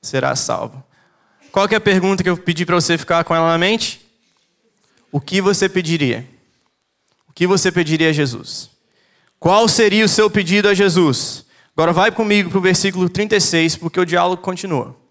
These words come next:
Jesus agora quer responder mais diretamente à pergunta deles. Quando, Jesus?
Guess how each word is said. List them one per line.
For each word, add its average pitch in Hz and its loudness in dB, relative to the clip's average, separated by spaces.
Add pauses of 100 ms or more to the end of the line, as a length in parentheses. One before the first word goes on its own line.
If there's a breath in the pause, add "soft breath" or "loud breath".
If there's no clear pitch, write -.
(1300 soft breath)
Jesus 180 4
agora 220 2
quer 214 2
responder 220 2
mais 214 0
diretamente 240 2
à 180 2
pergunta 185 2
deles. 151 0
Quando, 254 2
Jesus? 143 -4